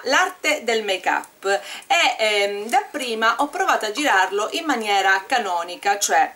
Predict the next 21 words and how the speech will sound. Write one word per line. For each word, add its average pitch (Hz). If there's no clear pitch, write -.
ora 208
sentirete 180
le 175
domande 202
e 220
a 180
domanda 208
avrei 196
dovuto 240
rispondere 208
anche 220
mostrandovi, 262
eh, 214
dei 269
pezzi 240
di 202
make-up. 180
Però 359
sinceramente 247
montando 277
il 196